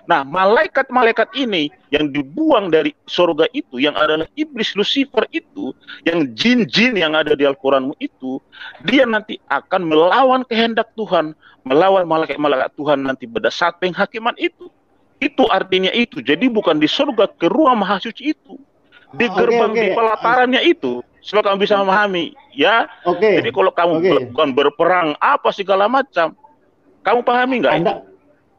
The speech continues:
Speaker 2: Anda
Speaker 1: Ya.
Speaker 2: mengatakan tadi, ah, iya, oke, saya pahami. Anda mengatakan tadi yang berperang di surga itu kan malaikat-malaikat, ya kan?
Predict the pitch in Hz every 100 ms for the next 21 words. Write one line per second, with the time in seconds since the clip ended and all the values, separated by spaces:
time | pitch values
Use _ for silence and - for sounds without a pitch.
0 | _ - 147 156 196 196 180 175 151 151
1 | 156 139 120 123 139 147 - 175 185 160
2 | 196 170 156 165 170 175 175 160 156 175
3 | 185 175 151 139 139 139 127 113 117 120
4 | 135 170 160 143 139 147 160 160 151 147
5 | 131 135 131 139 165 185 - _ _ 139
6 | 151 147 151 151 147 123 110 - 127 135
7 | 123 - _ _ 127 127 170 170